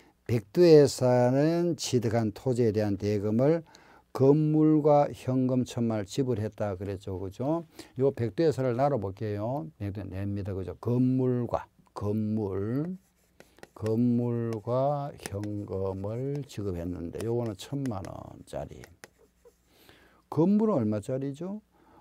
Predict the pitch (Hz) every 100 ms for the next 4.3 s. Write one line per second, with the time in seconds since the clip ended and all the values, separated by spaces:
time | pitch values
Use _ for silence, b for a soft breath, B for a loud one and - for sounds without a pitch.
0 | _ - 151 170 170 165 165 139 175 185
1 | 165 147 - - 139 156 - 190 175 147
2 | 117 107 101 95 98 104 95 156 147 165
3 | 190 170 - 147 170 175 160 131 123 117
4 | - 131